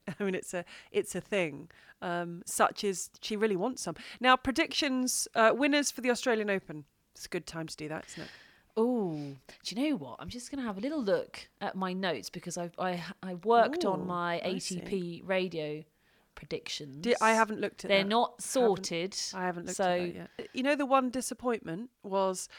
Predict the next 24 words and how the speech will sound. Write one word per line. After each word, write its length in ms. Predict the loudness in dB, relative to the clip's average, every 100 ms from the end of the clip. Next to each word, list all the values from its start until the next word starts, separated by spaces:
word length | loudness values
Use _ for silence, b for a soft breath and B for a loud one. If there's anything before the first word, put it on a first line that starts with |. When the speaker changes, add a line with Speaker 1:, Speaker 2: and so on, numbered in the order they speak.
| B B -12
Speaker 1:
the 60 |
question: 800 | -6 0 0 0 -2 -2 -2 -6 -8
the 80 | -10
breakthrough 640 | 0 2 2 -4 -4 -2
player, 480 | -2 0 0 0 -2 -8 B B
they 80 | -6
have 240 | -2 -2 -2
to 80 |
come 300 | -6 -4 -4
from 180 | -4 -4
outside 600 | -2 -2 -2 0 2 0 -4 _ b b b b
a 80 | -6
hundred 400 | -4 -2 -4 -6
in 140 | -6
the 80 | -4
world. 460 | 0 0 0 -6 -12 B B B B B -4
Uh, 160 | -2
this 220 | 0 -2 -6
is 100 | -12 -10
obviously 240 | -8 -6 -4
the 100 | -2
A 100 | -2
T 180 | -6 -8
P. 340 | -6 -8 -8